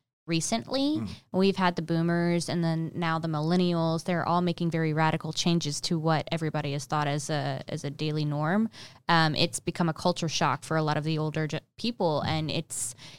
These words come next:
Speaker 1: it's something that they were not raised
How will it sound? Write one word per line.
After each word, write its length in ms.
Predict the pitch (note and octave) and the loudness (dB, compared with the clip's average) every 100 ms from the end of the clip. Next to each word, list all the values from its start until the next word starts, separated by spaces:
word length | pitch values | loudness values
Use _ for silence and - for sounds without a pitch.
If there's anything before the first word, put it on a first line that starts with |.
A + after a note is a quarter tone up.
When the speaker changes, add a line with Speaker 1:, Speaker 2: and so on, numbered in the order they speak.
| _ | _
Speaker 1:
it's 180 | F#3+ F#3+ | 0 2
something 400 | - G#3 G3+ G3 | 4 4 4 2
that 220 | F3+ F3 - | 2 2 2
they 100 | F3+ | 2
were 120 | F3 | 4
not 380 | E3+ C#3 C#3+ D3 | 2 0 -4 0
raised 800 | F3+ F3+ E3+ D#3+ D#3 D3+ - | 2 4 4 2 0 -2 -4